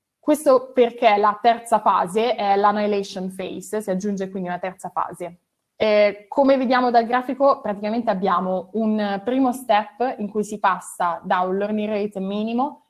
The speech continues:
e si arriva a un learning rate massimo, ed è la fase di warm up. Nel secondo step abbiamo un cool down, dal learning rate massimo al learning rate minimo, e nell'annihilation phase arriviamo anche a un centesimo rispetto il learning rate minimo, in modo tale da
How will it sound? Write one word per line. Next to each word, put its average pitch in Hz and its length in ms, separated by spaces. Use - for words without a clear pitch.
e 220 120
si 214 140
arriva 202 280
a - 20
un 196 80
learning 190 320
rate 185 400
massimo, 180 720
ed 196 180
è 190 80
la 196 100
fase 190 320
di 190 140
warm 185 360
up. 170 400
Nel 240 240
secondo 247 380
step 226 520
abbiamo 190 460
un 196 100
cool 208 300
down, 196 520
dal 190 140
learning 185 260
rate 190 260
massimo 185 520
al 180 100
learning 180 320
rate 175 260
minimo, 196 600
e 254 120
nell'annihilation 240 840
phase 208 840
arriviamo 226 560
anche 208 320
a 208 60
un 233 220
centesimo 202 760
rispetto 196 880
il 196 200
learning 196 340
rate 190 600
minimo, 185 400
in 208 80
modo 220 220
tale 214 240
da 190 300